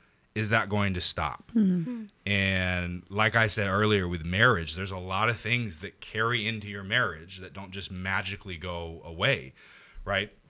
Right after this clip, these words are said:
Speaker 1: Which is why, you know, you probably are looking for somebody who, and this is something that I tried to do, um, when I was doing college ministry before I met Charmaine,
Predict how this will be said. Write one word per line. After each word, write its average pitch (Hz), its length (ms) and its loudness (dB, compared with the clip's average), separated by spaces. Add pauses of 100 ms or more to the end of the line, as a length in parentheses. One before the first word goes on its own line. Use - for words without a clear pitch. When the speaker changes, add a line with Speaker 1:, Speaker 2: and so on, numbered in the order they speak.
(600)
Speaker 1:
Which 123 240 2
is 98 120 0
why, 98 520 4
you 104 100 -4
know, 90 300 -4
you 98 180 -6
probably 104 560 0
are 98 100 0
looking 101 400 -2
for 90 200 -6
somebody 85 560 -2 (100)
who, 80 460 -6 (200)
and 95 160 -4
this 101 160 4
is 107 100 6
something 101 260 2
that 85 120 -6
I 85 100 -4
tried 85 440 -2
to - 100 -8
do, 76 360 -12 (200)
um, 76 640 -10
when 90 80 -10
I 87 40 -6
was - 100 -8
doing 71 100 -12
college 107 260 -2
ministry 107 300 -2
before 87 260 -6
I 82 40 -2
met 82 160 -8
Charmaine, 90 540 -4